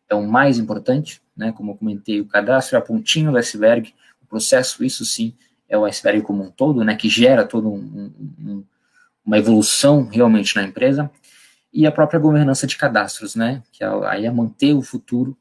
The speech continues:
os cadastros do futuro, é, dentro de uma metodologia que foi aplicada no saneamento. E esse cadastro pode ser tanto aplicado pela pró-, própria equipe da Clasmate, como também pela própria equipe,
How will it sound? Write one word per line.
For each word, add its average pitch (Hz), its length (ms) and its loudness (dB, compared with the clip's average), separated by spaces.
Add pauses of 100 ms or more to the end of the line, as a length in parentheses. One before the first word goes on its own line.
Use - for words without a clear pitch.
os - 80 -20
cadastros 107 520 -4
do 104 120 -12
futuro, 110 440 -10 (520)
é, 104 640 -2
dentro 107 340 -4
de 113 80 -4
uma 110 120 2
metodologia 107 680 -2
que - 60 -16
foi 110 140 -2
aplicada 101 480 -4
no 104 80 -10
saneamento. 104 680 -4
E 104 80 -2
esse - 220 -8
cadastro 104 440 0
pode 127 200 2
ser 113 80 -8
tanto 123 280 -2
aplicado 104 460 -2
pela 98 220 -6
pró-, 101 200 -4
própria - 400 -4
equipe - 320 -6
da 107 120 -4
Clasmate, 107 600 -4 (460)
como 113 220 0
também 110 580 -2
pela 107 220 -2
própria 104 280 -2
equipe, - 460 -8